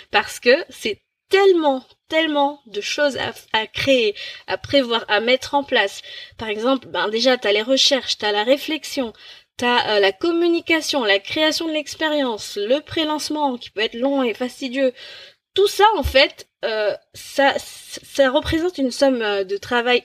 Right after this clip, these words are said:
incroyable et tout travail mérite salaire. Tu mérites d'être rémunéré. Ça t'a pas pris, euh, juste un mois pour préparer tout ça, ça t'a pris plusieurs mois. En ce qui concerne les élèves, oui, tout d'un coup,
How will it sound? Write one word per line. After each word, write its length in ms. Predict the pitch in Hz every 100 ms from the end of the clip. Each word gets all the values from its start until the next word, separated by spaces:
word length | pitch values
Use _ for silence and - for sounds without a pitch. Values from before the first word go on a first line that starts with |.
| _
incroyable 640 | 302 - 226 185 226 277 208 - - - -
et 180 | 254 294 _ -
tout 100 | 508
travail 340 | - 381 370 381
mérite 320 | 302 285 -
salaire. 400 | 254 196 170 -
Tu 120 | - 233
mérites 340 | 226 339 339
d'être 200 | 240 240
rémunéré. 560 | 269 262 277 294 269 269 - _
Ça 180 | - 214
t'a 160 | 208
pas 200 | - 233
pris, 340 | - - 294 247
euh, 240 | 185 170 -
juste 320 | 214 254 - -
un 140 | 214
mois 300 | 233 330 339 -
pour 120 | - -
préparer 380 | 233 226 214
tout 140 | 202 220
ça, 180 | 208 202
ça 100 | 202
t'a 120 | 190
pris 180 | - 269
plusieurs 400 | 254 247 262 269
mois. 220 | 277 269 - - _ _ -
En 120 | 233
ce 80 | -
qui 100 | 240
concerne 580 | 240 233 285 285 269 -
les 340 | 226 247 254 240
élèves, 380 | 220 196 185 - _ -
oui, 220 | 214 302 523 - _
tout 120 | - 208
d'un 180 | 202
coup, 260 | 196 277